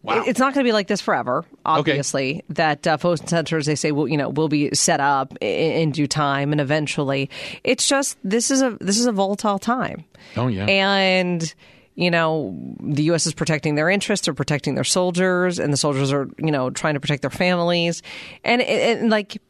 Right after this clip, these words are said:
Speaker 2: this is the reality of the situation we're in right now. It, it's kinda messy. <laughs> It's uncomfortable.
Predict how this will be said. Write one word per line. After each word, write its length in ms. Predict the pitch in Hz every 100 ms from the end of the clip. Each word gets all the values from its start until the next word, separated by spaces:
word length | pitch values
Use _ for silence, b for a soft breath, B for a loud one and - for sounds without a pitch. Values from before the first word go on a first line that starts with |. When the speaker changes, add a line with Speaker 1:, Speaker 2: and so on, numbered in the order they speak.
| _ -
Speaker 2:
this 200 | 185 247
is 80 |
the 100 | 226
reality 380 | 214 196 185 196
of 60 | 175
the 60 |
situation 580 | 170 180 - 165 165 165
we're 120 | 147
in 160 | 160 151
right 240 | 139 135
now. 300 | 143 131 135
It, 260 | - 156 - -
it's 120 | -
kinda 200 | - 135
messy. 520 | 123 143 - 233 233 226
<laughs> 60 | - 185 B 208 196 170
It's 160 | 202 170
uncomfortable. 880 | 143 117 160 175 190 208 220 233